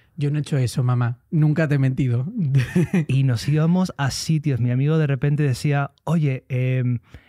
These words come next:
Speaker 2: he conseguido un reloj de, de no sé qué, de un tío mío que murió".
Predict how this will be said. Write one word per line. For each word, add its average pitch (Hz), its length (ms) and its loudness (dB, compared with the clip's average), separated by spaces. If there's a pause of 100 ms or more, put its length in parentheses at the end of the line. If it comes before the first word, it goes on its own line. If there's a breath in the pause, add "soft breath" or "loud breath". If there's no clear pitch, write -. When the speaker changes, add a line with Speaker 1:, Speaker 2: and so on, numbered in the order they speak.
(120 loud breath)
Speaker 2:
he 139 80 0
conseguido 160 520 2
un 165 120 4
reloj 156 540 2
de, 143 220 0
de 139 280 -2
no 127 100 0
sé 120 200 -4
qué, 156 220 0
de 151 100 2
un 147 120 2
tío 156 280 2
mío 165 440 2
que 135 200 0
murió". 160 640 0